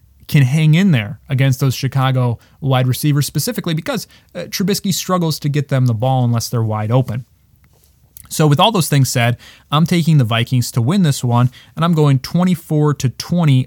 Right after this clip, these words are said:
over the Bears. Uh, the Vikings are three and a half point favorites, and yeah, I could see this game going either way, uh, but I'm definitely taking the Vikings to win straight up and to beat that spread. Uh, let's talk Houston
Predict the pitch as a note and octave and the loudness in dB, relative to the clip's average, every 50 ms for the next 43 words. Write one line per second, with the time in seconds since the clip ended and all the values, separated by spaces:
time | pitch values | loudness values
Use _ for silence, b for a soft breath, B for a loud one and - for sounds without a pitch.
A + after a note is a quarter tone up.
0 | - - D3+ E3 E3+ D3+ D3+ C#3 A#2 G#2+ G2 A2 G#2+ G#2+ G#2+ A2+ B2+ - - b | -2 -4 -2 0 0 2 2 0 0 0 -2 -2 -4 -2 -2 -4 -4 -6 -8 b
1 | b b b b b _ - C#3+ C#3 C#3+ C#3 C#3+ C#3+ D3+ F3 E3+ C#3+ D#3 D3 C#3+ | b b b b b _ -6 -4 -2 -2 -2 -2 -2 -2 -2 0 0 0 0 0
2 | C3+ - - D3+ D3 C#3 C3+ C3 C3+ B2+ B2 - - C#3 B2+ A#2+ A#2 - B2+ B2+ | 0 0 0 0 2 2 2 2 2 0 -2 -2 -2 -2 -2 -2 -2 -2 -2 -2
3 | B2 C3 B2+ - - - _ - D#3+ D#3 D3+ C#3+ - - _ - - C#3+ C#3 A#2+ | 0 -2 -2 -4 -8 -14 _ -2 2 2 2 2 0 -4 _ -8 -2 0 0 0
4 | G#2 - - - D#3 D#3+ - D#3+ C#3+ - D#3+ D3 C3+ C3 - - C3+ C3 B2+ B2 | 0 -2 -2 0 0 2 2 0 0 2 2 2 2 0 0 0 0 2 2 2
5 | B2+ A#2+ A#2 A#2 A#2+ A#2 G#2+ A#2 A2+ A2+ B2+ D3+ E3 E3 E3+ D#3+ B B B B | 2 2 2 2 2 0 0 -2 -2 -2 -2 -2 -2 -2 -4 -6 B B B B
6 | B B B B B2+ B2+ B2 A#2+ A#2+ A#2+ A2+ - - B2+ B2 B2 B2 B2 A#2 - | B B B B -2 0 2 2 2 0 0 0 0 0 2 2 2 0 0 0
7 | A#2+ A#2 - B2+ A#2+ A#2 B2 A#2 A2 G#2 G#2 A#2 A#2+ A#2+ - A#2+ A2+ A2 - - | -2 -2 -2 -2 -2 -2 0 -2 -2 0 0 -2 -2 -2 -2 -2 -4 -4 -6 -10
8 | - _ - - - B2 A2+ A#2 A#2 A#2 - - - B2+ C#3 D#3+ D#3+ D3+ - - | -18 _ -10 -4 -2 -2 0 0 0 -2 -2 -4 -4 -2 -2 0 -2 -2 -4 -2
9 | - C3 C3 C3 B2+ B2+ B2+ - _ _ - C3+ A#2+ A2 A#2+ A2+ - - A2+ A2 | 0 2 2 2 2 0 -2 -4 _ _ -4 -4 -2 -2 -2 -4 -4 -6 -8 -6
10 | - - - - - B2+ A2 G2+ - - - - _ _ _ _ _ _ _ _ | -6 -8 -10 -6 -4 -4 -4 -4 -6 -10 -16 -20 _ _ _ _ _ _ _ _
11 | _ _ _ _ _ - - b b b b b b b b _ - C3 C3 C3 | _ _ _ _ _ -20 -20 b b b b b b b b _ -2 0 0 0
12 | D3 A3 A#3+ - - C#4 - - - G#3+ G#3+ - - - F#3+ F3+ F3+ | 0 -2 -4 -4 -4 -6 -4 -2 0 0 0 0 0 0 -2 -2 -2